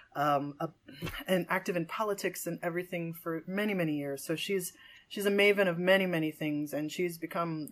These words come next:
um, very dear to me in teaching me about a lot of wonderful things in the world that I didn't know about and needed to be educated on. So,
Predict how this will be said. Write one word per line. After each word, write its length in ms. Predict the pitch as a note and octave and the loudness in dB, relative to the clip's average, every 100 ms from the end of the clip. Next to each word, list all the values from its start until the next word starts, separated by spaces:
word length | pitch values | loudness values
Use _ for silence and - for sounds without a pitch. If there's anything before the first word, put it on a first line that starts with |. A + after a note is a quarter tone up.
| - | -8
um, 360 | D3+ D#3 D#3 D#3 | -6 -6 -8 0
very 240 | G3 A3+ | 4 4
dear 180 | F#3 F3+ | 4 0
to 140 | E3+ F3 | 0 -6
me 380 | E3+ D#3+ D#3 - | -6 -6 -8 -4
in 460 | D3+ D3 D3+ C#3+ | -2 0 -2 -4
teaching 300 | - G#3+ E3 | -6 -4 -2
me 160 | E3 F3 | 0 0
about 260 | D3+ C#3 C#3 | 0 0 0
a 20 | |
lot 220 | C#3 C#3+ | 0 2
of 220 | C#3+ C#3 | 0 -2
wonderful 400 | D#3 D3 D3 C#3+ | -4 -2 -2 -6
things 260 | D3+ D3+ D3+ | -6 -6 -4
in 100 | D3 | -4
the 60 | C#3+ | -4
world 280 | D3 C#3+ | -2 -2
that 200 | C#3 C3+ - | 0 -2 0
I 220 | F#3 D#4+ A3+ | -2 -2 -6
didn't 280 | C#3+ C3 | -10 -10
know 140 | D3 C#3+ | -8 -8
about 300 | - C#3+ D3 | -6 -6 -4
and 180 | C#3+ D3 | -4 -4
needed 180 | E3 E3 | -4 -4
to 60 | |
be 160 | D#3 D3+ | -6 -6
educated 480 | C#3+ - - D3+ D#3 | -6 -8 -10 -10 -8
on. 240 | D#3 D3+ | -8 -8
So, 300 | - E3 D3+ | -6 -4 -4